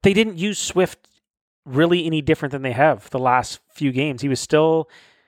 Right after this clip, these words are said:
uh, A P got as many touches as he did. Snap counts were about the same. It's just Swift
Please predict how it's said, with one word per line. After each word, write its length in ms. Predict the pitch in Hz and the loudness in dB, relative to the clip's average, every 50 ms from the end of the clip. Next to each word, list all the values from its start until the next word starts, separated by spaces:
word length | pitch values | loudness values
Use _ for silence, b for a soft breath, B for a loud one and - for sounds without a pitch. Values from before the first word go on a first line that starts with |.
| b b b _ _ _ _ _ _ _ _ _ _ - - - - | b b b _ _ _ _ _ _ _ _ _ _ -20 -16 -8 -6
uh, 260 | 143 135 127 135 131 | -2 -2 0 0 0
A 160 | 143 147 160 | 2 0 0
P 200 | - - - 160 156 | 0 -2 -4 -2 2
got 160 | 156 143 131 | 2 2 2
as 120 | 123 117 | 2 -2
many 460 | 127 135 135 143 151 156 170 175 180 160 | -4 -4 0 0 2 2 2 0 -2 -4
touches 440 | - - 160 156 - - 160 143 | -2 -2 -2 0 0 -2 -2 -2
as 120 | 151 143 - | -4 -6 -6
he 140 | - 151 147 | -6 -4 0
did. 320 | 139 139 135 160 170 - _ _ _ _ _ _ _ _ _ _ _ _ _ _ _ | 4 4 4 4 2 0 _ _ _ _ _ _ _ _ _ _ _ _ _ _ _
Snap 420 | - - - - 156 143 - - | -14 -8 -2 0 2 2 2 0
counts 300 | - 165 156 156 156 - | -4 -4 -4 -4 -4 -2
were 80 | 160 160 | 0 2
about 240 | 147 160 151 139 - | 4 4 2 2 0
the 60 | 147 | -4
same. 460 | - - 156 139 135 143 151 175 175 _ _ _ _ _ _ _ _ _ _ _ - | -6 -4 -2 -2 -2 -2 -4 -6 -8 _ _ _ _ _ _ _ _ _ _ _ -4
It's 180 | 147 135 - | -4 -4 -2
just 380 | - 170 156 - - - - - | 0 2 2 2 0 -4 -6 0
Swift 640 | - 147 147 180 185 156 - - - _ - 160 | 4 4 6 6 4 4 0 -4 -16 _ -16 -18